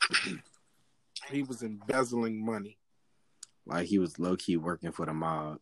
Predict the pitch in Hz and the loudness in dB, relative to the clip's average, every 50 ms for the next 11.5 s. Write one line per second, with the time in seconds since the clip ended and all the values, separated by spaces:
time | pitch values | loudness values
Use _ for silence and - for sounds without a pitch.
0 | _ - - _ - 160 - - 165 - - 147 143 156 - 190 196 190 233 240 | _ -20 -18 _ -10 -8 -6 -6 -4 -4 -6 -6 -8 -8 -6 6 10 12 12 12
1 | 240 226 196 147 110 - _ _ _ _ - - 156 175 190 180 208 311 311 269 | 12 12 10 8 4 -2 _ _ _ _ -8 -2 0 0 2 2 2 2 2 0
2 | 285 - _ _ - - 165 180 196 202 214 220 233 269 294 - - - 254 247 | 0 -4 _ _ -8 -2 2 2 4 4 4 2 0 -2 -4 -10 -8 -2 0 2
3 | 262 302 330 - _ _ _ _ 165 170 165 160 - - 330 320 147 147 151 156 | 2 2 2 0 _ _ _ _ -6 -4 -2 0 2 2 0 0 0 -4 -6 -6
4 | 156 - 294 269 277 277 302 294 262 262 - - 277 254 240 - - 233 220 226 | 0 4 10 10 10 10 8 0 -4 -4 -2 -2 -2 0 -2 -2 -4 -2 -2 0
5 | 226 226 214 214 202 208 208 254 233 - - _ _ 139 170 185 196 202 190 180 | 0 0 2 2 2 2 2 0 -2 -2 -2 _ _ -4 -2 -2 0 0 -2 -2
6 | 170 - 196 214 175 117 - 156 165 160 80 80 - 78 80 - - 143 139 - | -4 -4 -4 -4 -4 -6 -6 -4 -2 -2 -2 -2 -2 0 0 2 2 2 0 0
7 | 185 180 143 - - _ - - 185 214 247 233 175 - - _ _ _ _ _ | 0 -2 -2 -4 -8 _ -8 -2 6 8 8 8 8 4 -4 _ _ _ _ _
8 | - - 196 247 233 - 269 247 233 220 202 196 - - 240 220 - - 202 190 | -6 -2 -2 -2 0 -2 -4 0 0 0 0 0 0 0 0 0 2 2 0 0
9 | 196 190 180 175 180 - - - 196 180 - - _ _ _ _ 139 151 170 175 | 2 0 2 0 0 0 0 2 2 2 0 -6 _ _ _ _ -8 -4 -4 -4
10 | 175 - _ _ - 170 - - 214 - - _ _ _ - - - 160 175 175 | -6 -6 _ _ 0 0 4 4 4 2 2 _ _ _ -8 -6 -2 0 2 4
11 | 165 147 120 113 - - 135 165 165 | 4 4 2 0 0 2 4 4 4